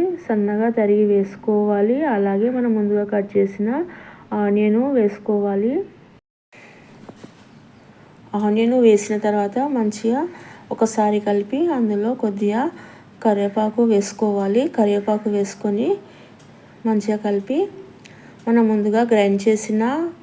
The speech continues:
అల్లము, వెల్లుల్లి, పచ్చిమిర్చి పేస్ట్ కూడా వేసుకోవాలి. వేసి అలాగే అర స్పూను పసుపు వేసుకొని మంచిగా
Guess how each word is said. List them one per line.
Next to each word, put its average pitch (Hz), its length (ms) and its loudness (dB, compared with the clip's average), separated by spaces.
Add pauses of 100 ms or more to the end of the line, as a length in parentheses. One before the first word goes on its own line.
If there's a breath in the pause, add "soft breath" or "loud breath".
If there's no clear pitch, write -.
(280 loud breath)
అల్లము, 220 560 2
వెల్లుల్లి, 214 500 4
పచ్చిమిర్చి 214 640 0
పేస్ట్ 202 440 0
కూడా 208 380 0
వేసుకోవాలి. 196 800 0 (2250 loud breath)
వేసి 220 420 -2 (560)
అలాగే 220 440 2
అర 226 200 2
స్పూను 220 440 -2
పసుపు 214 420 -2
వేసుకొని 208 640 2 (760 loud breath)
మంచిగా 220 480 2